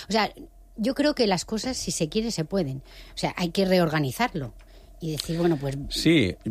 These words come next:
Speaker 2: eh, faltan médicos porque, mm, cuando estamos hablando de, de, de la demografía de Baleares, te-,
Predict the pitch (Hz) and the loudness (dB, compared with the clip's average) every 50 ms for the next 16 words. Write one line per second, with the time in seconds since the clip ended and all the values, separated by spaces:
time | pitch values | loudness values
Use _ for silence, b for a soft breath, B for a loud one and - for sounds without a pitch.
0 | 104 - - 131 113 - 165 170 180 185 196 185 190 202 190 190 185 165 190 185 | -6 -2 -2 -2 2 4 4 4 4 4 4 4 4 4 4 2 2 4 2 2
1 | 180 - - - 131 123 117 107 - 120 117 113 - - 120 113 113 113 113 110 | 2 0 -2 0 0 0 0 2 0 0 0 0 -2 -2 -2 0 0 0 0 -2
2 | 107 107 104 101 101 104 101 101 - 120 120 113 113 110 107 117 117 113 113 110 | -2 0 -2 -2 -2 -2 -6 -6 -2 0 0 0 0 0 0 0 0 2 0 0
3 | 110 107 101 98 101 101 113 - - 135 147 151 - 160 147 147 156 160 156 151 | -2 -2 -4 -4 -4 -4 -2 0 2 4 4 4 4 4 4 4 4 4 4 4
4 | 135 143 143 139 135 - - 117 117 113 107 113 110 107 107 104 104 98 - 104 | 2 2 2 2 0 0 0 0 0 2 2 0 0 0 0 0 -2 -4 -4 -6
5 | 101 98 95 92 87 98 98 95 95 95 90 101 92 92 92 90 90 92 - - | -4 -4 -6 -6 -6 -6 -6 -4 -4 -4 -2 0 0 0 0 -2 -4 -4 0 2
6 | 135 131 123 127 120 110 101 113 123 113 104 113 131 - - - 101 | 4 4 6 6 6 4 4 4 4 4 4 2 0 -2 -2 -4 -4